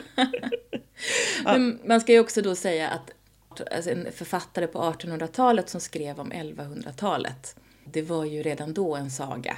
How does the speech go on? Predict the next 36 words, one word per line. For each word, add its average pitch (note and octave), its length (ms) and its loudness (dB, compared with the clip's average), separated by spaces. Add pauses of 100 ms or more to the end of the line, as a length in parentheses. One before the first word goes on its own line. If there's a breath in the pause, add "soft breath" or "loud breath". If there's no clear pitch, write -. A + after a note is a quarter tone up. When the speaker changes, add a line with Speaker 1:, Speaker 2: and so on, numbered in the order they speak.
Speaker 1:
en F3+ 60 -14
Speaker 2:
Mm. C#3+ 120 -6
Speaker 1:
fantasi C#3+ 600 -4
naturligtvis. - 760 -6
Speaker 2:
Ja, F3 260 2
de F3 140 -2
Speaker 1:
Ett F3 60 -2
Speaker 2:
historiska F#3+ 420 4
Speaker 1:
hittepå. D#3 200 4
Speaker 2:
inslagen C#3+ 460 -4
är C#3 260 -6
ju, C3+ 100 -8
bygger C#3 340 -6
ju C#3+ 140 -8
inte E3 180 -10
särskilt D3 320 -12
mycket - 240 -14
på G3 60 -8
äkta - 240 -10
historia. - 400 -6
Jag - 120 -4
har D#3+ 440 -8 (300)
förstått - 340 -12
att D3 80 -10
till D3 140 -8
exempel D#3 320 -12
Rickard - 280 -12
Lejonhjärta C#3+ 520 -8
inte D3+ 280 -8
alls - 560 -2
kom D#3+ 200 -2
tillbaka - 540 -4 (260)
från - 320 -10
sina... - 420 -10 (800 loud breath)
Eller D#3 200 -8
jag, D3 100 -10